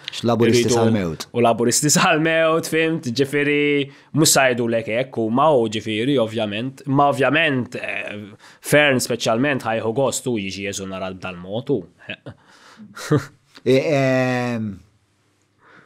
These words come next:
Speaker 1: all right. All right, all right. Ehm,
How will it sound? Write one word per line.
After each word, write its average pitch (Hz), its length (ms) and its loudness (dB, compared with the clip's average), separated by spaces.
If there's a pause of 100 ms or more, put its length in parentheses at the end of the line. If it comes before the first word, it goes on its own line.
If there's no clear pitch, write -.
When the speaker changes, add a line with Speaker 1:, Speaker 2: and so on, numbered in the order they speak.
(120)
Speaker 1:
all 98 80 -12
right. 85 320 -10 (880)
All 185 80 -12
right, 160 200 -10
all 165 80 -6
right. - 120 -8
Ehm, 139 880 2